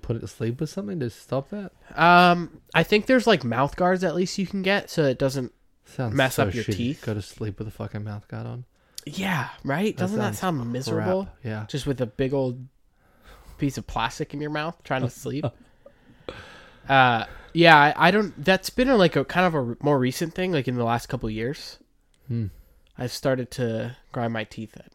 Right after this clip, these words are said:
Speaker 2: at night.
Speaker 1: Grindy boys.
Speaker 2: I don't know why. I don't, it's like, uh, I guess maybe just me being stressed or something. I
Speaker 1: I
Speaker 2: don't
Speaker 1: bet
Speaker 2: know.
Speaker 1: you it's like a,
Speaker 2: It's gotta be
Speaker 1: yeah.
Speaker 2: stress related, right?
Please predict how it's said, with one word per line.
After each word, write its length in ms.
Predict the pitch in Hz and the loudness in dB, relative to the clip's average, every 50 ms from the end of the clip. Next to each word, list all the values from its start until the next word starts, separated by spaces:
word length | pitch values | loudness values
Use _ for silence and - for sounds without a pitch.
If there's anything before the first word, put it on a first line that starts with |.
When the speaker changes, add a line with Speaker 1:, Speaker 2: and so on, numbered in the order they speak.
| _ _ - | _ _ -14
Speaker 2:
at 160 | 117 113 107 | -14 -12 -12
night. 280 | 104 98 98 104 - - - _ _ _ _ _ _ _ _ _ _ _ _ _ _ _ _ _ _ | -14 -14 -14 -14 -16 -18 -20 _ _ _ _ _ _ _ _ _ _ _ _ _ _ _ _ _ _
Speaker 1:
Grindy 360 | - 120 110 113 120 131 127 | -2 -2 0 2 2 2 4
boys. 500 | 110 113 110 110 110 107 101 98 - - - _ _ _ _ _ _ _ _ _ _ _ _ _ _ _ _ _ _ _ _ _ _ _ _ _ _ - | 4 4 4 4 2 0 0 -4 -8 -14 -20 _ _ _ _ _ _ _ _ _ _ _ _ _ _ _ _ _ _ _ _ _ _ _ _ _ _ 2
Speaker 2:
I 100 | - 139 | 6 6
don't 120 | 175 220 | 8 8
know 100 | 240 226 | 8 8
why. 340 | 202 156 151 180 240 214 139 | 8 8 8 8 8 8 6
I 40 | 120 | 4
don't, 180 | 123 135 135 147 | 2 0 -2 -6
it's 160 | 143 - - | -6 -2 0
like, 220 | 147 127 - - - | 0 0 0 -4 -6
uh, 160 | 123 131 131 135 | -4 -2 -2 -2
I 220 | 107 120 123 127 | -2 -2 -2 -2
guess 260 | 123 127 131 - - | -2 -2 -4 -4 -2
maybe 300 | 151 139 135 139 143 135 | 0 0 0 2 0 -2
just 400 | 120 120 127 117 - - - - | -2 -4 -6 -8 -8 -10 -12 -8
me 160 | 127 123 123 | -6 -4 -4
being 220 | 123 120 127 120 110 | -2 -2 -2 -2 -2
stressed 520 | - - - 117 113 123 147 - - - | -4 -6 -4 -2 -2 -2 -4 -6 -8 -10
or 40 | 165 | -8
something. 400 | - - 170 165 - 185 185 160 | -6 -6 -6 -6 -8 -8 -6 -4
I 60 | 143 | -2
Speaker 1:
I 20 | 127 | -2
Speaker 2:
don't 100 | 123 151 | 0 0
Speaker 1:
bet 140 | 160 160 143 | 0 0 0
Speaker 2:
know. 60 | 123 | 0
Speaker 1:
you 40 | 107 | -2
it's 120 | 101 - | -2 -4
like 200 | 104 82 101 - - | -8 -8 -8 -10 -12
a, 80 | 107 104 - - - | -12 -12 -14 -16 -18
Speaker 2:
It's 100 | - - | -18 -2
gotta 180 | - 202 185 139 | 2 2 4 4
be 60 | 143 | 2
Speaker 1:
yeah. 40 | 127 - | 0 0
Speaker 2:
stress 280 | - 139 127 - - | 0 0 0 0 0
related, 320 | 127 117 110 107 110 110 107 | -2 0 0 -2 -4 -4 -4
right? 260 | 110 113 127 - | -4 -4 -4 -6